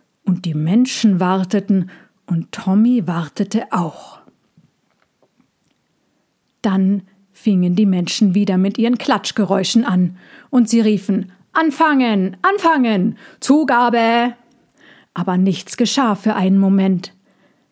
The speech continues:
Das Licht hatte ihn wieder gefunden. Diesmal blieb Tommy in dem Licht stehen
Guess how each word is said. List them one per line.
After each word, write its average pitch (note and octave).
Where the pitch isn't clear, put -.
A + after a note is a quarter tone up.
Das G3+
Licht C#4
hatte G#3
ihn F#3+
wieder F#3+
gefunden. F#3+
Diesmal F3+
blieb G3+
Tommy G3
in F#3
dem F3
Licht F#3+
stehen D#3+